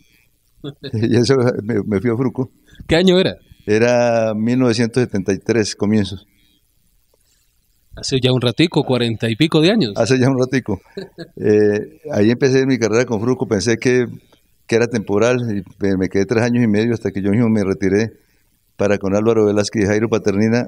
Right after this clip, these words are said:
Speaker 2: hacer el Combo de las Estrellas.
Speaker 1: Oh, muy bien. Capítulo aparte, el Combo de las Estrellas.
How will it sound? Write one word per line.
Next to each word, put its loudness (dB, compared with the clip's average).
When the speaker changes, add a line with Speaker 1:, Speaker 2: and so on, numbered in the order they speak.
Speaker 2:
hacer -2
el -2
Combo 0
de 2
las 2
Estrellas. -6
Speaker 1:
Oh, -2
muy -2
bien. -2
Capítulo 2
aparte, 0
el -2
Combo 0
de 0
las -2
Estrellas. 0